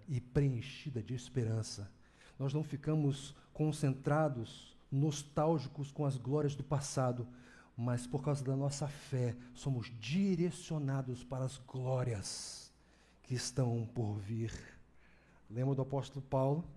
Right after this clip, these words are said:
Sofredor, passando por tremendas dificuldades. E o que que ele diz lá em segunda aos Coríntios, capítulo quatro,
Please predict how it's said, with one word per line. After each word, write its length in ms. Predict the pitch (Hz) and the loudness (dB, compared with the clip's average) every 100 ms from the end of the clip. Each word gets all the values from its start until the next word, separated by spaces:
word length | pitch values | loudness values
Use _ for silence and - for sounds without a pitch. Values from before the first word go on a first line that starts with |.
| - - - _ | -18 -20 -20 _
Sofredor, 1300 | - - - 143 - 147 139 113 151 151 143 - - - _ _ - - - | -16 -10 -6 -6 -4 -4 -2 0 2 2 0 -6 -14 -18 _ _ -20 -20 -4
passando 340 | 139 - 156 | -2 0 -2
por 200 | 143 143 | -2 -8
tremendas 840 | - 160 156 139 156 170 165 143 | -2 2 4 6 6 6 4 2
dificuldades. 760 | 127 - 139 139 123 117 110 104 - - - - _ _ _ _ - _ _ - | -2 -6 -8 -4 0 0 -2 -8 -20 -20 -20 -20 _ _ _ _ -20 _ _ -8
E 40 | |
o 40 | 123 | -6
que 100 | 143 | -2
que 80 | |
ele 100 | 143 | 0
diz 160 | 135 147 | 2 0
lá 180 | 135 143 | 0 0
em 40 | |
segunda 280 | 143 135 135 | -2 -4 -4
aos 80 | 135 | -4
Coríntios, 320 | - 131 143 | -2 -2 -2
capítulo 340 | - 127 - 135 | -4 -8 -6 -6
quatro, 440 | 139 139 143 127 | 0 0 -2 -6